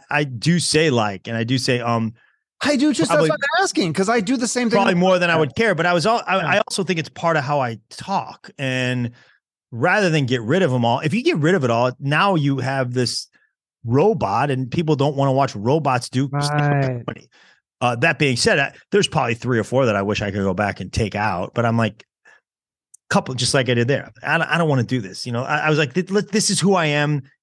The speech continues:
Speaker 1: It's, it
Speaker 2: Yeah.
Speaker 1: every night in the club when I say that. So let's not completely make it something that it hasn't been for the last three years.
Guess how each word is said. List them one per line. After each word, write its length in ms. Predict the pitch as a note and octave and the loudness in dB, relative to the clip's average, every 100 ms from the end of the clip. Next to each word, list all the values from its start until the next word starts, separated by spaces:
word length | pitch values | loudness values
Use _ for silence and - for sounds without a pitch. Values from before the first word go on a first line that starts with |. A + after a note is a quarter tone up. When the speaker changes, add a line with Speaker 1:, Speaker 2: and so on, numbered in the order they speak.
| - | -8
Speaker 1:
It's, 260 | C3+ - | -6 -6
it 80 | F3 | -2
Speaker 2:
Yeah. 240 | E3 C3+ A#2+ _ | 0 -2 -6 _
Speaker 1:
every 200 | A3 G#3 | 0 2
night 180 | G3+ G#3 | 2 2
in 60 | |
the 60 | F#3 | 0
club 380 | - A3+ G#3+ F#3+ | 0 2 2 2
when 120 | F#3+ | 0
I 80 | F3 | 0
say 500 | - F3 E3+ E3+ D#3+ - - | 0 0 0 0 -2 -4 -2
that. 340 | D#3 D#3+ D#3+ - _ | 0 0 -2 -12 _
So 440 | - F3 D#3 C#3+ - | -2 2 2 0 -2
let's 220 | - F3+ G3 | -2 0 2
not 200 | F#3 D#3 | 0 0
completely 520 | E3+ C3 F3 G3+ E3+ | -2 -2 -2 0 2
make 200 | E3 D#3+ | 2 0
it 80 | D3+ | -2
something 440 | - E3 C3+ D3 | 0 -2 0 0
that 100 | C#3 | 0
it 100 | C#3 | 0
hasn't 340 | C3 D3 C3+ B2 | 0 0 -2 0
been 360 | G3 F3 D#3+ | 2 2 0
for 240 | D#3 _ C#3+ | -2 _ -2
the 80 | C3 | 0
last 320 | C3 C3 - | 0 -2 -4
three 160 | C#3+ | -2
years. 360 | C3 D#3+ D3 C#3+ | 2 2 2 0